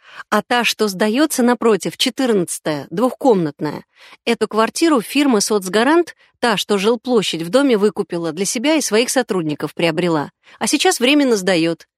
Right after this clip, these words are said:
Квартира гостиничного типа, с мебелью уже». «А кто же будет оплачивать её?»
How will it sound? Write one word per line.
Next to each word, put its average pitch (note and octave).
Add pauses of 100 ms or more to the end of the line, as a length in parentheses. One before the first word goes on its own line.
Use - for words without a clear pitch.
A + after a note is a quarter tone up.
(280)
Квартира D#4
гостиничного B3+
типа, G#3
с -
мебелью E3+
уже». D#3 (1120)
«А G3
кто -
же A3
будет G3+
оплачивать F#3
её?» F#3+